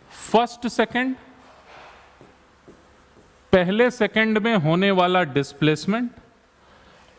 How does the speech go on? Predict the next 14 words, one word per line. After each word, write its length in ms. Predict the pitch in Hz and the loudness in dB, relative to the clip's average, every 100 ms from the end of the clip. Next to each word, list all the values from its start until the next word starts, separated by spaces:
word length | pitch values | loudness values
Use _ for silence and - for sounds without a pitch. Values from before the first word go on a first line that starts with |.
| - | 2
और 240 | 202 247 | 2 2
उसके 440 | 233 220 - 269 247 139 | -2 -8 -4 -2 -2 0
just 380 | 208 254 - - - - | 0 0 -2 -12 -16 -2
अगले 360 | 185 180 220 254 | 0 0 0 2
वाले 360 | 233 226 226 233 | 2 2 2 0
सेकंड 600 | - 202 185 254 240 190 | -2 -2 0 0 2 2
में, 260 | 139 147 - - - - | 2 -2 -6 -20 -16 -2
यानी 400 | 123 139 175 208 - - _ | 2 2 0 -6 -10 -20 _
नेक्स्ट 560 | 123 123 165 254 - 254 | 0 2 2 0 -2 -2
सेकंड 500 | - 175 - 151 131 | 0 0 0 -2 -2
में 200 | 127 175 180 - _ _ _ _ _ _ - - - - - - - - - - - - - | -4 -4 -8 -18 _ _ _ _ _ _ -20 -20 -20 -20 -20 -20 -20 -20 -20 -20 -20 -6 0
होने 240 | 190 208 | 0 0
वाले 320 | 196 180 190 180 | 0 0 0 -2
डिस्प्लेसमेंट, 760 | 143 147 - 143 127 131 113 | -2 -4 -2 -2 -2 -4 -12